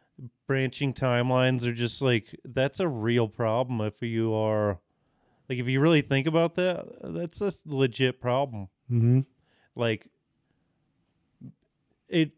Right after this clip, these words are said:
Speaker 1: m-, makes every, like, it's hard to follow even as, like, somebody following a story. It makes it muddy. It's a problem for people writing a story. So think about how much of a problem it would be in reality. <laughs> You know what I mean?
Speaker 2: Yeah.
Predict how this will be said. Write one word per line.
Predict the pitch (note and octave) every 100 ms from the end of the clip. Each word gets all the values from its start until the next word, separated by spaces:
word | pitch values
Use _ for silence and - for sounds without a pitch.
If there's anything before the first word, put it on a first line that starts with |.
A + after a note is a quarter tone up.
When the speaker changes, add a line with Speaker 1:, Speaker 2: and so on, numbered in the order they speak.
| E3+
Speaker 1:
m-, | F3 D3 D#3+ C#3
makes | D3+ D3 - -
every, | E3+ E3+ - -
like, | E3+ -
it's | G3 G3+ G3 -
hard | D#3+ G3+ A3
to | G3+
follow | - D#3+ D3 D3 D3
even | D#3 D3 D3+
as, | D3 B2+
like, | C#3 C3
somebody | - D3 C3+ C3
following | A#2+ C3+ B2+ B2+ B2 A2+
a |
story. | - - A#2+ A2 G#2
It | A2
makes | C3 D3 C#3
it | D3+
muddy. | C#3 C3 C3+ C#3 - _ _ - -
It's | E3
a | G3+
problem | F3+ D3+ D3 D#3+
for | C#3 D3+
people | D#3 D3+ D3
writing | C#3 C#3+ C#3 C3
a |
story. | G#2+ - C3 A#2 - - _ _ _ _ _
So | -
think | C3+ D#3+ F3
about | E3+ F3 D#3+
how | C#3+ D3 C3+ B2 - _ _ _ _ _ _
much | B2+ C#3 D3+
of | D3
a | B2
problem | - B2+ B2+ B2+
it | C3
would | A#2+
be | A2 C3+ C3 C3+
in | D#3 D3 B2 A#2
reality. | A2+ A2+ C3 C3 A2+ A2 - A#2
<laughs> | -
You | G3+ F#3
know | F3+
what | E3 D#3
I | D3
mean? | C#3+
Speaker 2:
Yeah. | E3